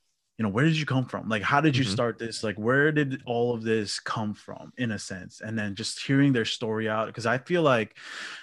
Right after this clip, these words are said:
Speaker 1: a lot of times, yeah, people can just see, like I said in the beginning, like, you can just see someone's Instagram photos and their comments and captions, but if you don't put a face to the person, sometimes it's not real, you know, and sometimes it
Speaker 2: Yeah.
Speaker 1: feels very distant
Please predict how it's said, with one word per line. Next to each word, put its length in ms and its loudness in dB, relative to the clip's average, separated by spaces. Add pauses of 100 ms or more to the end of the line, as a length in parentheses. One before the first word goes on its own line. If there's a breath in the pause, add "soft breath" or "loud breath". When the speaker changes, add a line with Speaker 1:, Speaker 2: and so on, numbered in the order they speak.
(240 loud breath)
Speaker 1:
a 140 -2
lot 220 8
of 80 6
times, 360 4
yeah, 140 4
people 320 2
can 160 4
just 240 2
see, 400 0
like 140 2
I 20 0
said 180 2
in 60 4
the 60 4
beginning, 400 4
like, 260 0
you 260 -4
can 140 2
just 260 0
see 140 0
someone's 580 2 (300)
Instagram 400 4
photos 420 -2
and 140 -2
their 100 -4
comments 640 0
and 160 -2 (220)
captions, 560 2
but 200 4 (420 loud breath)
if 60 -20
you 60 8
don't 140 6
put 140 8
a 40 6
face 420 2
to 120 -2
the 80 0
person, 480 0
sometimes 420 0
it's 160 -4
not 300 -2
real, 400 0
you 140 0
know, 80 4
and 100 2
sometimes 460 4
it 60 4
Speaker 2:
Yeah. 120 4
Speaker 1:
feels 280 0
very 540 2
distant 640 -2